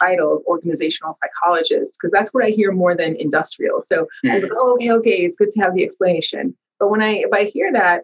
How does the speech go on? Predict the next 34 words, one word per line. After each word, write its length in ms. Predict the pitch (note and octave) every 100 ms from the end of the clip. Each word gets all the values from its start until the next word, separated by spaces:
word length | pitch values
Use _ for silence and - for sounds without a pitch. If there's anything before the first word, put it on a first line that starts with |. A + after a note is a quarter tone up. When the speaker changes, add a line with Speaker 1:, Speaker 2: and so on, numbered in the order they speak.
| -
Speaker 1:
I 60 |
don't 260 | G3+ A#3 A#3+
see 600 | - - G4 C4 F3 E3+ _ -
people 200 | A#3+ A#3+
that 160 | A#3
look 140 | D#4 F4+
like 200 | F3 -
you, 220 | - - - _ _ -
right? 220 | F3 G3
Speaker 2:
Yeah, 80 | A#3+
of 100 | -
course. 280 | - G#3 -
Speaker 1:
And, 220 | A3 A3
and 100 | G#3
I 40 | G#3+
don't 180 | C4
Speaker 2:
<laughs> 20 | C4+
Speaker 1:
know 80 | - - - D#4+
what 140 | E4 F4
I 100 | F4+
mean. 140 | G4+
Speaker 2:
My 100 | A#4+ G#3
clients 300 | E3 E3+ D#3
don't 180 | F3 F3
either. 260 | D3+ B2 A2+
<laughs> 60 | - D#3+ - - -
Speaker 1:
And 260 | C4 - E4+ D#4+
I 40 | E4+
can 120 | G4
imagine 580 | F4+ C#4 B3+ C#4+ E4+ E4+
that 120 | B3+ A#3
they're 140 | B3+
like, 180 | A#3+ A#3 - _ -
"Oh, 540 | - D5+ D#4+ G#3 -